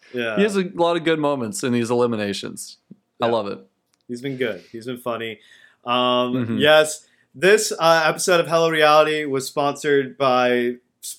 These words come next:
Speaker 1: Puss in Boots. Uh, so go see them in theaters. Uh, give them promo code Hello Reality.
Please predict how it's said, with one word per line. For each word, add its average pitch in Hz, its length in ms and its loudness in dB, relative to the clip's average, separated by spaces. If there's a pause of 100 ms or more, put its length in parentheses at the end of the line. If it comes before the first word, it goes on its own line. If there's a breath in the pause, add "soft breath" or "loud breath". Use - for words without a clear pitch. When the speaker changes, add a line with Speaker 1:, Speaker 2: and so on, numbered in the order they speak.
Speaker 1:
Puss 170 200 -4
in 175 140 -6
Boots. 147 600 -8
Uh, 120 280 -4
so 120 140 -12
go 135 260 -2
see 151 200 -8
them 147 240 -4
in 123 40 -20
theaters. 120 560 -2 (380 soft breath)
Uh, 127 300 2
give 147 220 -6
them 147 180 0
promo 160 520 -2
code 147 440 0
Hello 156 300 0
Reality. 131 840 0